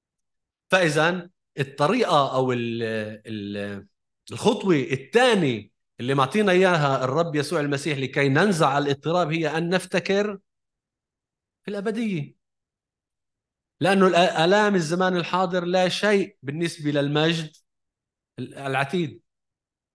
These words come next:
صح؟ مش هيك قال بطرس؟ ولا مين قال؟ بطرس، بلى. فإذا الرب يسوع عم بيحول أنظارنا من بعد ما قلنا: "انتبهوا،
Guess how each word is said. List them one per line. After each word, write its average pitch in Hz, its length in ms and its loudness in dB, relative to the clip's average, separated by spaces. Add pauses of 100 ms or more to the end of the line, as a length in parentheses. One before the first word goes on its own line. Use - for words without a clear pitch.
(360)
صح؟ 156 300 2
مش 139 180 0
هيك 147 120 -2
قال 143 100 2
بطرس؟ 180 560 -2 (320)
ولا 120 140 -4
مين 147 180 -2
قال؟ 117 300 -6 (920)
بطرس، 117 400 -8
بلى. 113 240 -14 (880)
فإذا 160 580 0 (460)
الرب 190 260 2
يسوع 190 300 2
عم 170 140 2
بيحول 196 680 0
أنظارنا 151 680 0
من 139 180 -2
بعد 185 280 -2
ما 175 100 -2
قلنا: 175 380 -2 (200)
"انتبهوا، 131 540 -2